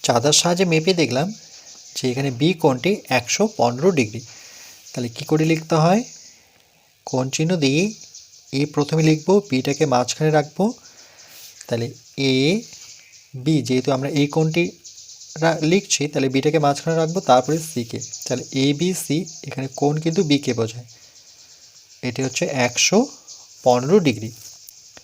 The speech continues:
তাহলে বাকি কোণগুলো, এই কোণটি কী করে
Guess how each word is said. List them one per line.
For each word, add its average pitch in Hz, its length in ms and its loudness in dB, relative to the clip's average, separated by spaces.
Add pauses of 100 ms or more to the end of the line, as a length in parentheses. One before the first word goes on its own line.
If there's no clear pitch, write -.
(560)
তাহলে 123 200 -2 (120)
বাকি 127 220 2 (120)
কোণগুলো, 185 420 4 (1500)
এই 160 160 2
কোণটি 165 360 0
কী 170 140 -2
করে 165 120 2